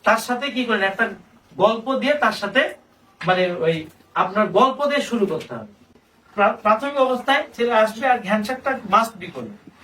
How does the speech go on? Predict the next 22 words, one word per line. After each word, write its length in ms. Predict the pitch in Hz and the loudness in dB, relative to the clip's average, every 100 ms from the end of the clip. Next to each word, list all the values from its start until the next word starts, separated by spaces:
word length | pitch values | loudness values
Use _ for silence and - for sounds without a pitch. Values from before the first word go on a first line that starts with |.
| - - - | -20 -12 2
করে 340 | 247 277 285 - _ _ - | 4 4 2 -4 _ _ -2
নিচ-, 320 | 214 233 220 | 0 0 2
দাঁড়িয়ে 400 | 233 277 277 240 - | 2 4 2 -2 0
বসে, 220 | 247 294 | 0 0
বসবেন 480 | 226 294 285 294 226 | 2 2 2 -2 -2
না 80 | |
আপনি। 260 | 165 - 220 254 359 381 403 349 | -6 -8 -14 -16 -14 -12 -12 -10
হ্যান্ডশেকটা 460 | 240 208 220 277 285 | 0 0 0 -2 -2
করবেন 220 | 277 262 | 0 4
অবশ্যই 440 | 233 262 - 294 381 403 392 381 - - 349 330 - - | 4 2 2 2 0 -2 -8 -10 -14 -16 -16 -16 -20 2
দাঁড়িয়ে। 400 | 240 262 220 - - - _ - _ _ | 2 4 0 -4 -10 -18 _ -20 _ _
সে 220 | - 262 | 2 2
যত 320 | 277 240 240 247 | 4 0 0 -2
ছোটই 280 | 240 240 294 | -2 2 4
হোক 240 | 285 320 | 4 4
আর 120 | 311 214 | 0 0
যত 420 | 233 247 294 - _ _ _ - - | 0 2 0 -2 _ _ _ -20 -12
বড়ই 580 | - 185 254 294 277 | -8 2 4 4 2
হোক, 160 | 185 - - _ _ | -2 -6 -14 _ _
আপনি 300 | 190 220 247 | -2 0 0
অবশ্যই 420 | 254 285 - 311 | 2 2 2 2
দাঁড়াবেন। 420 | 311 269 233 180 | 2 2 0 -4